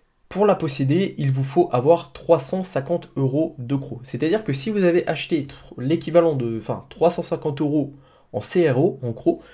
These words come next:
vous pouvez prétendre à cette carte. Donc, elle, cette, cette carte-là, finalement, bah, vous donne deux pour cent de reward, donc de cashback. Et en plus de ça, vous avez votre abonnement Spotify qui est remboursé tous les mois, en crocs.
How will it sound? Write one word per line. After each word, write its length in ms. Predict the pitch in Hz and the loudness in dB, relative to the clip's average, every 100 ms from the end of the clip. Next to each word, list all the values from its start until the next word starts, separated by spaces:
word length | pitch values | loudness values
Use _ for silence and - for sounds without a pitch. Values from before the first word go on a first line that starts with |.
| - | -14
vous 180 | 110 160 | -6 -4
pouvez 280 | 208 156 175 | -4 2 2
prétendre 340 | 175 135 180 - | 2 -4 -4 -2
à 100 | 131 | -4
cette 180 | 135 135 | -4 -6
carte. 240 | - - - - - - | -10 -14 -20 -20 -18 -4
Donc, 240 | 151 135 - - _ _ _ _ - | -2 -4 -10 -20 _ _ _ _ 4
elle, 240 | 180 165 | 6 6
cette, 260 | - 165 165 | 2 -4 -4
cette 400 | - - 185 180 | -10 -6 -6 -4
carte-là, 320 | 180 - 180 | -6 0 2
finalement, 360 | 170 147 147 135 | 2 -2 0 0
bah, 100 | 123 | -2
vous 180 | 139 165 | -2 2
donne 240 | 151 127 113 | 2 2 -2
deux 260 | 120 233 | 0 0
pour 180 | 220 175 | 0 -4
cent 300 | - 151 - - - | -2 -2 -2 -12 -10
de 220 | 117 135 | 0 2
reward, 500 | 117 113 156 233 113 107 | 2 2 0 0 -6 -8
donc 220 | 113 107 | -8 -4
de 100 | 135 | -4
cashback. 500 | 135 104 120 - - - - - - - | -2 -2 -2 -4 -14 -20 -20 -20 -20 4
Et 80 | 240 | 6
en 80 | 196 | 6
plus 180 | 165 | 2
de 60 | 131 | 0
ça, 160 | 131 190 | 2 2
vous 140 | 139 | 2
avez 180 | 127 165 | 2 2
votre 200 | 127 131 | 2 0
abonnement 360 | 127 123 143 | 0 0 0
Spotify 480 | 180 - - - 170 | -2 -6 -8 -2 -2
qui 140 | - 135 | -2 -4
est 20 | |
remboursé 500 | 117 113 110 - 185 - | -2 -6 -6 -6 -6 -6
tous 140 | 175 | -4
les 100 | 151 | -4
mois, 140 | 113 - _ - | -4 -12 _ 2
en 140 | 147 | 2
crocs. 260 | 143 - | 2 -8